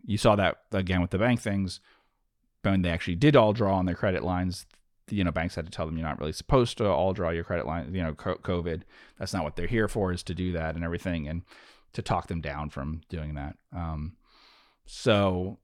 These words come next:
I think it's just a question, like I said, a legitimate aspect of it. And,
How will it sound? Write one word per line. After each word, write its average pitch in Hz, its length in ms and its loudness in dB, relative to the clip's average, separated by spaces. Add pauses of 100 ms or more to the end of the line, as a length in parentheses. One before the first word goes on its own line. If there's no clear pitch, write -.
(120)
I 123 80 2
think 151 160 6
it's 113 160 4
just - 260 0
a 127 60 -10
question, 110 340 0
like 92 120 -2
I 92 40 -4
said, 87 220 -2
a 85 40 -6
legitimate 85 760 -4 (360)
aspect 90 460 -6
of 82 160 -4
it. 85 200 -6 (840)
And, 85 600 0